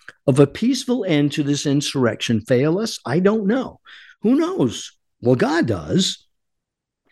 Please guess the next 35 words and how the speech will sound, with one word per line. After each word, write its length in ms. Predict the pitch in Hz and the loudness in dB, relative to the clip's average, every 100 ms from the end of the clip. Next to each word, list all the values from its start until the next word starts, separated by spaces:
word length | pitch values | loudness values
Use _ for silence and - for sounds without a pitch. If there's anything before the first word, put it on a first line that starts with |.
| _ _ 120 | _ _ -4
And 100 | 117 | -2
don't 220 | 233 277 | 0 2
think 220 | 254 247 | 2 4
that 180 | 185 110 | 0 0
God 260 | 170 185 | -2 2
is 180 | 135 110 | 0 0
without 380 | 117 110 175 214 | 0 0 0 0
a 40 | |
plan 400 | 151 - 262 131 | -2 0 0 0
for 200 | - 117 | 0 -2
America. 500 | 98 131 220 131 - - _ _ _ | 0 0 0 -2 -6 -18 _ _ _
But 120 | 120 | 0
God's 340 | 120 247 247 156 | 2 2 0 -2
plan 480 | - 220 196 127 143 | -4 -2 0 0 2
involves 720 | 143 143 165 151 139 - - _ _ _ _ _ | 0 0 -2 0 0 -2 -12 _ _ _ _ _
every 220 | 139 139 | 0 2
one 200 | 127 135 | 2 2
of 120 | 113 117 | 0 0
us. 520 | 143 - - - - _ _ _ _ _ _ _ _ | -4 -6 -8 -8 -10 _ _ _ _ _ _ _ _
It'll 120 | 143 | -2
be 140 | 160 175 | 0 0
based 360 | 151 233 240 | 2 0 0
on 160 | 139 131 | 0 0
what 180 | 147 - | -2 -2
we 200 | 143 214 | -2 0
do, 440 | 131 240 208 - - | 0 0 -2 -4 -4
what 240 | 143 175 | -2 4
we 140 | 165 175 | 4 4
say. 500 | - 240 - - - _ _ _ _ _ _ _ _ _ _ _ _ _ _ _ - | 0 -2 -2 -8 -16 _ _ _ _ _ _ _ _ _ _ _ _ _ _ _ -4
Will 140 | 123 | 0
we 160 | 135 160 | 2 2
allow 380 | 131 127 165 180 | 2 -2 -4 -4
good? 480 | 120 123 170 208 233 - _ _ | -2 2 4 2 -2 -10 _ _
We 140 | 135 151 | 0 2
will, 340 | 139 127 131 | 2 0 -2